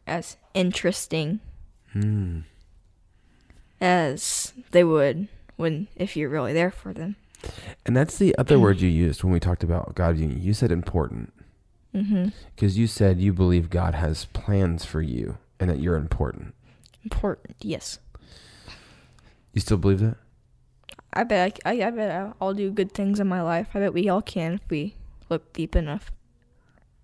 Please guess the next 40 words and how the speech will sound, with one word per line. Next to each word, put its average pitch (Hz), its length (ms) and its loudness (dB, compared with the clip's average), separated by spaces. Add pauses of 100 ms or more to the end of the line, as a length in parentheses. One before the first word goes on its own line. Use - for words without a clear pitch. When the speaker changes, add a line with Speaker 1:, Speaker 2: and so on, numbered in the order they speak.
(1700)
Speaker 2:
So - 160 -4
you 101 180 4
believe 92 460 4
that 69 240 0
God 90 320 2
thinks - 400 -4
you're 85 120 -2
important. - 540 -6 (720)
Speaker 1:
Mm-hmm. 214 320 4 (600)
Speaker 2:
So 95 100 -2
that's 98 260 0
end 110 220 0
of 101 60 -2
the 101 60 -2
serious 78 420 -6
questions. - 640 -12 (880)
Speaker 1:
End 233 140 4
Speaker 2:
Right? 233 80 2
Speaker 1:
of 226 60 0
the 202 80 2
serious 214 400 0
Speaker 2:
That's - 260 0
the 98 80 2
Speaker 1:
questions? 87 160 2
Speaker 2:
end 98 80 2
of 92 60 2
the 90 100 2
serious 82 400 -2
questions 90 420 -6
right - 60 -4
Speaker 1:
Good. 175 180 2
Speaker 2:
there. - 60 -4
Speaker 1:
Do 180 100 0
we 185 80 4
get 190 260 -2
the 190 220 0
sibling 214 520 -4 (260)
<laughs> - 260 -4
questions 285 560 6
now? 370 280 8